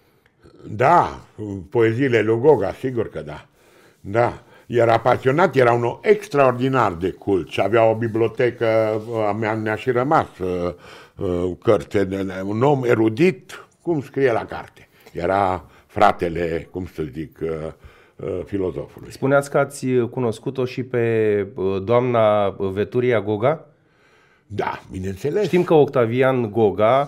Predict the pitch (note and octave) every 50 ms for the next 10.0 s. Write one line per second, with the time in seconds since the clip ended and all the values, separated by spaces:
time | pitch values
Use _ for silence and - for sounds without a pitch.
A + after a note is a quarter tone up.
0 | C#3+ - - _ _ - A2+ A2 G#2+ G#2 G#2 G#2 A2 C3 D3 D3+ D3+ C#3+ B2+ B2
1 | A2+ A2+ A#2+ A#2 A#2 A2+ A2 A2+ - A2+ - G#2+ G#2 A2 G#2+ G2 G#2 F#2 - -
2 | F#2 G2 G2 - - - G#2+ - B2 B2 A#2+ C3+ B2 A#2 A#2+ A2+ A2 G#2+ G#2 G2+
3 | G#2+ C3 C#3 B2+ A2+ - - A2+ - - A#2+ A#2+ A#2+ - C3 B2 A#2+ A#2 A#2 A2+
4 | A2+ - - G2 G#2+ G#2 G#2 C3+ D#3+ - - C3 A#2 C3 E3 F3+ E3+ D#3+ D#3+ D#3
5 | C#3+ C3+ C#3+ C#3 C#3 C#3 C3+ C3+ B2+ C3 - - _ _ - A2+ A#2+ A2+ A2 A#2+
6 | A#2+ A#2 A#2 A#2 A2+ G#2 G#2+ A2+ A2 A2 G#2+ G#2+ G#2+ A2 A#2 C#3 D#3+ D#3 C#3+ C3+
7 | B2 B2 A#2 A2 A2+ A#2+ A2+ A2+ A2+ - B2 A#2+ A#2+ A#2 - - B2 A#2+ A#2+ C3+
8 | C#3+ C#3 C#3+ - - G#2+ G#2 G#2 G#2 G2+ G2 F#2+ - - - _ _ _ - A2+
9 | A#2+ A#2+ C3 C3+ C#3 C#3 C#3 C#3+ C#3 C#3+ C#3 B2+ B2+ C3 C3+ C3+ C#3 C#3 C#3 B2+